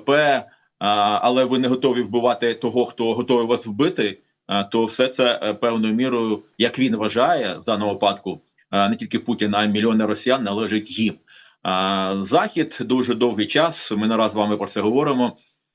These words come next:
е, виходив з, е, певною мірою з такої парадігми, що, е, ну, треба домовлятися, так, в їх, е, філософії, в їх світогляді,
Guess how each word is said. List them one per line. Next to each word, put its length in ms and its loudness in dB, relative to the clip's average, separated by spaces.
е, 160 0
виходив 420 0
з, 140 -8
е, 120 4
певною 260 2
мірою 160 -2
з 60 -10
такої 200 0
парадігми, 600 0
що, 580 0
е, 80 -2
ну, 100 2
треба 280 2
домовлятися, 840 0
так, 340 0
в 280 0
їх, 220 -2
е, 260 0
філософії, 580 0
в 60 -4
їх 80 -2
світогляді, 720 0